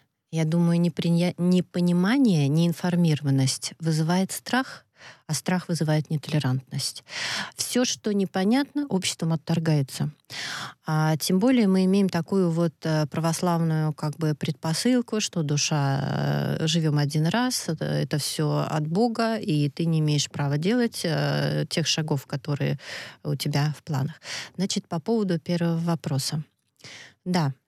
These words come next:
информация о том, что как исправить человека, которому вдруг показалось, что он должен прожить жить в другом поле, жизнь в другом поле, она постоянно звучит на первичных приемах. Когда к нам приходят,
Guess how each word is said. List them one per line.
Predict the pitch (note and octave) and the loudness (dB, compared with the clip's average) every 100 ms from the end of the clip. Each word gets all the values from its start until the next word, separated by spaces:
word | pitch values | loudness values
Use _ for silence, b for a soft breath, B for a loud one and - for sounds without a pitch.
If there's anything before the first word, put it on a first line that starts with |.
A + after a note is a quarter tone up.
| _ | _
информация | F3 - F3+ A3 A#3+ - F#3+ | -6 -2 2 2 2 0 0
о | |
том, | F3+ F#3 F3 | 0 0 0
что | E3 - E3+ E3 B B B B _ _ | 0 -4 -4 -4 B B B B _ _
как | G3+ F#3 - | -4 -4 -4
исправить | - - F3+ E3 | -6 0 0 0
человека, | - F3+ F3 E3+ D3+ D#3 | -2 0 2 2 0 -4
которому | C#3+ D#3+ F3 E3 E3 | -4 -2 0 2 2
вдруг | D#3+ F3+ F#3 - | 2 0 0 -2
показалось, | - D#3+ E3 E3 D#3+ D#3 D3+ - | -8 -2 0 2 2 2 0 -2
что | - - D#3+ D#3 | -6 -4 -2 0
он | D#3 D3+ | 0 -2
должен | - F3 E3+ D#3 D#3+ | -2 0 0 0 -2
прожить | D#3+ D#3 D3+ E3 | 0 2 2 2
жить | D#3+ D3+ | -2 -2
в | |
другом | - D3 D#3 | -2 0 -2
поле, | D3+ D#3+ D#3+ G#3 | 0 0 0 0
жизнь | F3+ F3+ F3 D#3+ | 0 0 2 0
в | |
другом | C#3+ D#3 F3 | -2 -2 -4
поле, | - B3+ C#4 B3+ B B B - | -2 0 2 0 B B B -8
она | E3+ F3+ A3+ A#3+ - | -2 2 2 0 -4
постоянно | - - F#3 F#3 G#3 A3+ G#3+ | -8 -4 2 4 4 4 2
звучит | F3 E3+ - G#3 - | 0 -2 2 0 0
на | E3+ | -6
первичных | C#3+ D#3+ D#3+ F3 E3+ C#3+ | 0 2 2 0 0 -2
приемах. | - D3+ D3 C#3 - | 0 0 2 0 -2
Когда | E3 F#3+ A#3 | -2 0 0
к | |
нам | G#3 G#3 | 2 0
приходят, | - G3 - G#3+ F#3+ F#3 | 2 -2 2 2 4 0